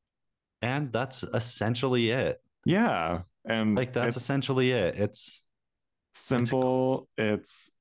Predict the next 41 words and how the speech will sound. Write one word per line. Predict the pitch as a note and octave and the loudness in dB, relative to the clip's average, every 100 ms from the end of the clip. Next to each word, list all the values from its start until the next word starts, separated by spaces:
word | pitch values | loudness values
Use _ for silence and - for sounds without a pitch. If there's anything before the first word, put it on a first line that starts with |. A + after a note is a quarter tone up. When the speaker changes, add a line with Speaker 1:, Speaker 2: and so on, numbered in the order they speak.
| _ F2 | _ -2
Speaker 1:
deep. | G2 G2+ D3+ | 0 2 0
Speaker 2:
um, | G2 F#2+ F#2+ F#2 F#2 - _ - F#2+ | 0 -2 0 -2 -4 -8 _ -8 0
deep. | A2 A2+ A#2 | 2 2 2
The | A#2+ F#2+ | -2 0
world | F#2 G2 G2 | 2 0 2
is | G2 F#2 | 0 0
very | G2 F#2+ F#2 F2 - _ | 0 2 0 -2 -6 _
funny | F#2 F2 F2+ F#2 F#2 | -4 0 0 0 -2
and | F2 F2 D#2 | -4 -8 -8
cute | - G2 E2+ F2 F2 | -6 -2 0 0 -2
and | D#2+ E2 D#2 - _ _ _ _ _ _ | -4 -4 -6 -12 _ _ _ _ _ _
whimsical | C#3 D3+ C#3+ C3+ A2+ | 2 4 2 2 2
and | F#2+ F2+ | 0 -2
cute, | - F2+ D2+ C#2+ | -4 0 0 0
I | D2+ | -4
would | D2 F#2 | -2 0
Speaker 1:
It | C3 | 2
Speaker 2:
say. | B2+ | 2
Speaker 1:
is | A#2+ | -2
v-, | A2 G2+ G#2 F2+ | -6 -6 -4 -2
it | A2 | 2
is | A2 G2+ | 2 2
very | G2 F#2+ F#2+ | 0 2 4
whimsical. | F2+ F2 E2 E2+ E2 D#2+ - | 4 2 -2 0 0 2 0
I | G2+ A2 | 0 2
mean, | G#2+ G2+ | 2 2
you | G#2+ A#2+ | 2 2
have | B2+ A2 F2 - | 0 0 -2 -6
pretzels | - B2 A#2+ B2+ A#2+ A#2 | -6 -6 -2 -2 0 0
and | G2+ | 0
Cheetos | - A2+ A#2 A#2 A#2 G#2+ | 2 4 4 2 2 0
and | F#2 | 2
a | E2 | 0
<laughs> | D#2+ | -2
tampon. | - - - - - - _ | -4 -4 -2 -4 -4 -16 _
<laughs> | _ _ - | _ _ -6
There's | F3+ D#3+ - - D3+ | -6 -6 -4 -2 0
a | |
Speaker 2:
Yeah. | D3+ D#3 C3 G2+ F#2+ A#2 B2 B2+ - | 2 2 0 2 2 2 0 -2 -2
Speaker 1:
tampon | D3 D3 | 0 2
there. | D#3 D#3 D#3 | 0 0 -2